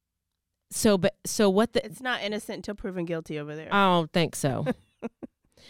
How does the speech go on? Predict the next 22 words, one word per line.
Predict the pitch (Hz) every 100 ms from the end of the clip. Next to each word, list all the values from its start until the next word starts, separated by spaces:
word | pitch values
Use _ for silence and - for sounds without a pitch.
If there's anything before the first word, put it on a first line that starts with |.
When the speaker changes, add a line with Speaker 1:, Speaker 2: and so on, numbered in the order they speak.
| - - - -
Speaker 1:
They | 208 190
like, | 180
"We | 202
got | 240 220
all | 202
the | 180
evidence, | 190 185 185 160
so | 185
you're | 165 160
going | 165
to | 156
jail." | 156 147 104 165 - _ _ - -
So | - - 247 190 151 165 _ _ _ _ _
they | 185 185
do | 175 202
have, | 190 165 160
like, | 160 135 - _ -
what | 165 147
we | 160
call | - 139
plea | - 175
deals. | 131 113 160 -